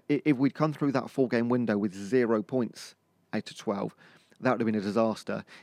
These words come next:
If you said before the four games, "We'll get three," you still think, "Ah, that's pretty rubbish." But to end it on a high, that's, uh, it's a big positive to take. There, there could be better positives, but we're looking forward.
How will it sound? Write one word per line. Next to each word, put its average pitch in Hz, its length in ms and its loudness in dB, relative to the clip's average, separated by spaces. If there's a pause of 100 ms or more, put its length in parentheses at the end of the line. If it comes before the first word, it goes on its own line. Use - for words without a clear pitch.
If 139 100 0
you 143 80 4
said 156 220 2
before 185 260 4
the 143 80 4
four 117 200 2
games, 113 340 0
"We'll 123 140 0
get 123 200 -2
three," 135 520 2
you - 80 -8
still 156 180 0
think, 117 160 -4
"Ah, 117 140 0
that's 110 120 -4
pretty 123 200 -4
rubbish." 123 420 0 (640)
But 127 200 2
to 143 200 2 (100)
end 156 280 4
it 131 120 4
on 120 160 2
a 110 80 4
high, 107 500 0 (680)
that's, - 840 -4
uh, 117 440 0
it's 139 160 -6
a 151 40 -4
big 123 160 -2
positive - 420 -6
to - 120 -20
take. 113 260 -2
There, 131 120 0
there 127 120 2
could 117 160 -6
be 104 100 -4
better 107 280 -8
positives, - 540 -12
but 107 160 -2
we're 127 80 2
looking 107 240 -2
forward. 101 380 -4